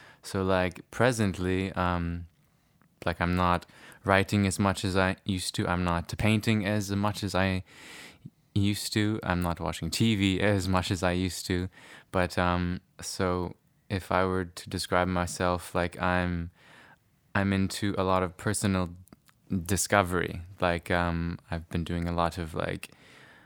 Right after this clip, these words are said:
um, just breaking open the head, like,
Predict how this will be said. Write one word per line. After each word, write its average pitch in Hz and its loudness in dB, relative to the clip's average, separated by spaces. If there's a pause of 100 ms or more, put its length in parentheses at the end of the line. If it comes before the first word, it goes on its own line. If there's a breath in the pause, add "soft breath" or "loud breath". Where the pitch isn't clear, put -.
(120 soft breath)
um, 85 -2
just - -6 (240)
breaking 95 2
open 85 -2
the 85 -2
head, 92 -2
like, 85 -4